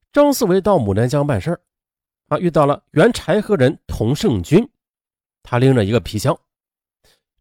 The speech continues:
张思维便开玩笑：“哎，我说，你这箱子里边装的是啥玩意儿啊？”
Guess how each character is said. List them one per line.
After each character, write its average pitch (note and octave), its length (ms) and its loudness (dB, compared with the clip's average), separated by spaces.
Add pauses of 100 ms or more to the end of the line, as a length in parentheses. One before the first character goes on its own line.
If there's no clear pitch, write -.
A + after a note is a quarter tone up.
张 C#4+ 240 2
思 C4 180 -2
维 E3+ 420 0
便 C3+ 180 -4
开 D#3+ 140 -4
玩 F#2+ 180 -2
笑 - 180 -4 (800)
：“哎， G#3 80 0
我 D#3 100 2
说， G2+ 300 -4 (420)
你 G3 120 -6
这 A#3+ 80 0
箱 B3+ 260 0
子 A#3+ 80 2
里 C#3 80 0
边 B2 300 2
装 F#3+ 180 2
的 E3 60 0
是 F#3+ 80 0
啥 G#2+ 180 -6
玩 F3+ 100 0
意 F#3 60 0
儿 G#2+ 120 -6
啊？” - 80 -20